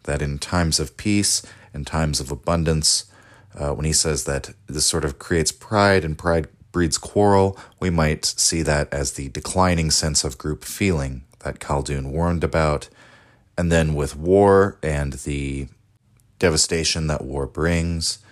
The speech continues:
and the hardship that it visits upon the populace, a new sense of group feeling arises, allowing for them to secure a new state of peace.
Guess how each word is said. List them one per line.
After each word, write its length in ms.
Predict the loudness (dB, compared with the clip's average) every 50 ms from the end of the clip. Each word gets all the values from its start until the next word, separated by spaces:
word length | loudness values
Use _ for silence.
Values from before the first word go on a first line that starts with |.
| -20 -20 _ _ -14
and 100 | -10 -10
the 140 | -8 -4 0
hardship 600 | 2 2 2 2 0 -2 0 0 0 -2 -2 -6
that 280 | -12 -8 -6 -4 -4 -4
it 220 | -4 -6 -8 -12 -18 -20 -14
visits 480 | -6 -2 0 0 2 0 0 0 -2 -2 -4
upon 300 | -6 -8 -8 -6 -6 -8
the 40 | -8
populace, 720 | -6 -2 -2 -2 0 0 0 2 2 2 2 0 -2 -4 -8 -14 -20 -20 -20 -20 _ _ _ -12
a 120 | -10 -8
new 200 | -6 -4 -2 0
sense 460 | 0 0 0 -2 -4 -4 -2 -2 -2
of 320 | -2 -4 -6 -6 -8 -10 -8
group 260 | -6 -4 -4 -4 -6
feeling 520 | -8 -6 -4 -4 -4 -4 -4 -6 -8 -8 -6 -2
arises, 760 | 2 4 6 6 6 4 2 0 -2 -4 -4 -4 -4 -6 -8 _ -20 -20 -20 -20 -20 -16 -10
allowing 380 | -6 -2 -2 0 0 -2 -2 -4
for 180 | -4 -4 -4
them 200 | -4 -4 -4 -6
to 200 | -6 -8 -6 -4
secure 680 | -4 -4 -4 -4 -6 -6 -4 -2 -2 -2 -2 -4 -6 -10 _ _ _ _ _ _ _ -4
a 60 | -2
new 160 | -2 0 0
state 300 | 0 -2 -2 -2 -4 -8
of 160 | -10 -12 -12
peace. 460 | -12 -10 -10 -6 -4 -4 -4 -4 -6